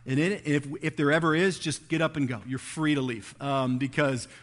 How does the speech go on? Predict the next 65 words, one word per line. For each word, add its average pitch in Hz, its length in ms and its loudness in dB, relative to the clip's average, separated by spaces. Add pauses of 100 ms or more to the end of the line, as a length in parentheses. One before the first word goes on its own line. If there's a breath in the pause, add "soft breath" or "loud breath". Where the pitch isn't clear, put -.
we 156 140 4
will 160 240 4
then 135 160 0
have 123 120 -2
lost 127 460 -2
our 120 100 -4
way. 98 220 -10
So 143 240 -4
our 160 160 4
whole 170 200 2
goal 143 220 0
is 123 80 -4
to 143 80 -6
be 139 120 0
in 131 80 0
this 131 160 -4
thing 127 180 -4
every 131 160 -4
single 120 260 -6
week. 120 300 -6
We 113 80 -8
will 117 220 -4
be 139 100 -4
in 127 80 -4
every 117 140 -8
week. 117 180 -8 (300 loud breath)
Bring 208 260 6
yours 202 420 6
or 143 140 -2
use 147 280 -4
this 139 220 -4
one. 104 140 -14
So 175 140 2
John 220 320 6
chapter 202 460 4 (340 loud breath)
five. 117 680 4
Uh, 156 240 4
before 151 260 0
we 214 120 6
go 208 160 6
there 196 140 6
and 180 80 6
open 185 220 4
up, 175 220 4
as 143 140 -2
we 160 80 2
always 156 200 2
do, 156 140 2
let's 160 160 0
just - 160 -6
pray 151 220 4
that 135 80 0
God 127 240 -4
would 120 120 -8
teach - 240 -8
our 117 60 -12
hearts 117 320 -12
this - 180 -12
morning. 120 220 -8
So 139 80 -10
let's 123 120 -10
go 131 140 -10
before 120 300 -12
him 113 160 -6
and 107 100 -10